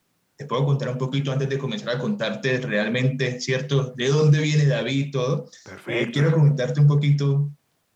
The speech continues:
Speaker 1: Ricardo, y es que un día llegó a mi consultorio una ejecutiva de una de las empresas más importantes de salud aquí en mi país, en medicina prepagada. Y ella se acercó porque tenía miedo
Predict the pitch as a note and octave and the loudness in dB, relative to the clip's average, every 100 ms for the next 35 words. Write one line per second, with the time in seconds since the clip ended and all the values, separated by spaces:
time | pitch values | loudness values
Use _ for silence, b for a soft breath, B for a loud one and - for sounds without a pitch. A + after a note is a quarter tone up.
0 | _ _ G#2 A2+ A#2 C3 A#2+ B2 - C3+ | _ _ -10 -6 -4 -4 -4 -6 -2 -2
1 | - _ _ _ _ _ _ _ _ _ | -4 _ _ _ _ _ _ _ _ _
2 | D#3+ E3 F#3 F#3 C#3+ C#3+ D3 D3 E3 D#3 | 2 4 2 2 4 6 6 6 2 2
3 | D3 E3 C#3 B2+ D3 - - _ C3+ C#3+ | 0 0 0 2 2 2 -8 _ 0 4
4 | C#3+ - D3 E3 F3+ C#3+ - _ _ _ | 4 2 -6 -6 -4 -6 -8 _ _ _
5 | _ - A#2+ C3+ D#3 D3 C#3+ C3 C#3+ D3 | _ -6 -2 2 2 0 -2 0 0 0
6 | D3 D#3+ C#3+ C3+ C#3 B2+ A#2+ - C3+ C#3+ | 0 -2 -2 -4 -4 -6 -6 -4 0 2
7 | C#3+ - _ _ _ C#3 B2 - A2 A2 | 0 -8 _ _ _ -6 -4 -4 -2 -2
8 | A#2 A#2 B B - - A#2+ A#2+ A#2 A2 | -4 -6 B B -12 -6 -4 -4 -2 0
9 | C3 C#3+ - - _ _ _ B2 A2+ G#2 | 4 4 2 -10 _ _ _ -6 -4 -4
10 | - A#2 G#2+ B2 A#2 C#3 D3+ C#3+ - B | -2 -2 0 0 2 4 4 2 0 B
11 | B B B D#3 G3 G3+ F3+ C#3+ - C#3+ | B B B 2 2 2 2 0 0 2
12 | D3 E3 C#3+ B2 B2 C3+ D3 E3+ - | 2 2 0 0 0 4 4 4 -4